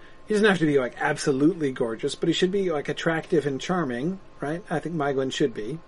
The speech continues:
Um, yeah, K-, Kurita says he needs to have sad eyes. I agree. Yeah, you know, he needs to be, uh,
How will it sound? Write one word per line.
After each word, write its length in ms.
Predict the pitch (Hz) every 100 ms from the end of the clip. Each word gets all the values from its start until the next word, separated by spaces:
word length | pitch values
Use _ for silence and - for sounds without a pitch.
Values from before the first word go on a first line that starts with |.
| - - - - - - - - -
Um, 480 | 143 131 123 120 117 - - - - - - - - - - - - - - - - - - - - - - - -
yeah, 200 | 208 151 147
K-, 140 | - 185
Kurita 380 | - 180 170 156
says 220 | - 151
he 60 | 160
needs 180 | 151 143
to 80 | 147
have 180 | 147 131
sad 440 | - 147 139 135
eyes. 580 | 131 131 127 117 107 - -
I 60 |
agree. 560 | 127 120 139 135 120 110
Yeah, 340 | 117 131 127
you 140 | 156 135
know, 80 |
he 140 | 123 139
needs 240 | 139 127
to 100 | -
be, 280 | 135 135 131
uh, 220 | 123 117